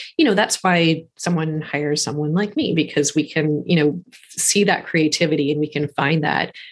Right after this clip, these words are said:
that path that works best for the business owner. But I think the point here is that a lot of people try to fit into these sort of cookie cutter business models that they've heard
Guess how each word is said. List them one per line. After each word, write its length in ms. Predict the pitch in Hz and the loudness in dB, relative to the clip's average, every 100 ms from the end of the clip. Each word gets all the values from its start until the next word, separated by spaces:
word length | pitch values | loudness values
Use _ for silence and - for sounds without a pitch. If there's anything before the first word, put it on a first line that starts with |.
| - | -4
that 220 | 165 - | -2 -2
path 300 | - - 160 - | -2 -2 -2 0
that 120 | 160 | 0
works 240 | - - | 0 -2
best 280 | - - - | -4 -4 -4
for 100 | - | -4
the 100 | - | -2
business 300 | 170 160 - | 0 0 0
owner. 160 | 156 160 | 2 2
But 80 | |
I 60 | 165 | 2
think 220 | 165 220 | 2 -2
the 60 | 190 | -4
point 380 | - - 185 180 | -6 -2 0 0
here 300 | - 156 156 | -2 -2 0
is 240 | 151 147 | 0 0
that 320 | - 156 - - - - - _ _ - | -2 -2 -2 -6 -20 -20 -20 _ _ 0
a 60 | 190 | 2
lot 200 | 185 214 | 4 2
of 80 | |
people 580 | - 220 185 175 170 165 _ _ _ _ - | 0 0 4 4 2 -2 _ _ _ _ -8
try 200 | - 196 | 0 0
to 80 | 180 | 0
fit 240 | - 190 | 0 2
into 260 | 180 170 156 | 2 2 0
these 240 | 147 143 | 0 0
sort 140 | 165 | -2
of 120 | 151 - | -4 -4
cookie 260 | 180 - | -4 -4
cutter 320 | - 156 147 | -4 -2 0
business 400 | 147 208 208 175 | 0 0 0 0
models 380 | - 143 151 151 | 0 0 0 0
that 120 | - | -2
they've 200 | 147 147 - | 0 -2 0
heard 320 | 175 165 156 | 0 2 2